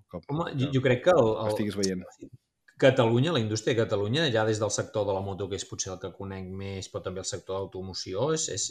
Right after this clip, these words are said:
Speaker 2: és molt potent, és molt potent. Sí que s'ha anat perdent amb anys, però jo crec que ara la, la, la, la, l'excusa, el,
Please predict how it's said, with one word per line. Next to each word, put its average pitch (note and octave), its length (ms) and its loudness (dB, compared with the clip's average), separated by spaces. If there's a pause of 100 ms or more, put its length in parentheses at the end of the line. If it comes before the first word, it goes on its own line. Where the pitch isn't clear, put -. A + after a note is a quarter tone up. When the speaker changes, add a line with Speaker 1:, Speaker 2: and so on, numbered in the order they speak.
(100)
Speaker 2:
és - 80 -6
molt F3+ 180 -4
potent, B2 300 -4
és - 320 -12
molt C#3 100 -2
potent. - 300 -2 (400)
Sí - 100 -8
que G2 140 -4
s'ha A2 100 -4
anat F#2+ 220 -6
perdent B2 420 2
amb F#2+ 300 0
anys, D#3 400 4
però A2+ 180 2
jo B2 140 4
crec D3 240 0
que D3+ 80 4
ara D3 160 4
la, C#3 160 6 (320)
la, A2 240 -4
la, G#2+ 240 -4
la, - 160 -14 (840)
l'excusa, C#3+ 580 2
el, C#3+ 160 6